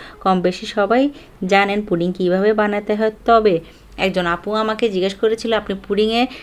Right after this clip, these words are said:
ডিমটা যখন ভালোভাবে ফেটেন, তখন ইয়েলো কালার কীভাবে হয়?" আমি কিন্তু এখানে ইয়েলো ফুড কালার ইউজ করি, যাতে পুডিংটা একটু দেখতে ভেতরে ইয়েলো কালার থাকে।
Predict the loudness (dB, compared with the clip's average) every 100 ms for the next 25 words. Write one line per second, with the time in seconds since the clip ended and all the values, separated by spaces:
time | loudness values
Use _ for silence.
0 | -8 -2 2 2 2 0 0 -2 0 2
1 | 2 2 0 0 0 0 0 2 0 0
2 | 0 0 0 0 -2 -2 -2 -2 -4 -4
3 | -4 0 0 0 0 0 2 0 -2 -20
4 | -10 -4 0 4 4 4 2 -2 -2 4
5 | 4 4 0 2 2 2 -2 -16 -6 -2
6 | 0 0 -2 -2 -2 0 0 0 0 2
7 | 4 4 2 0 0 0 -4 -8 -4